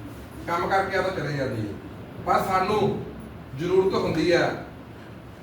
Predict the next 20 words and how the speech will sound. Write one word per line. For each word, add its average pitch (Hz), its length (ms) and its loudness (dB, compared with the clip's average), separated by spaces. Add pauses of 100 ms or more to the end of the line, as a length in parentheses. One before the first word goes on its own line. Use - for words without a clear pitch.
(580)
ਅੱਠ 180 160 2
ਵਜੇ 196 180 4
ਤੋਂ 190 100 2
ਲੈ 175 140 2
ਕੇ 190 180 0
ਦੋ 165 220 0
ਵਜੇ 160 220 2
ਤੱਕ 151 240 0 (500)
ਵੀ 151 80 -2
ਸਾਡੇ 180 260 0
ਕੋਲ 196 200 2
ਸਫਾਈ 165 260 0
ਸੇਵਕ 170 320 0
ਰਵੇ, 151 280 4 (960)
ਕਿਉਂਕਿ 165 240 -2
ਬਾਥਰੂਮ 165 440 2
ਜਿਹੜੇ 196 220 2
ਹੁੰਦੇ 180 260 2
ਆ 180 40 6
ਨਾ, 180 140 4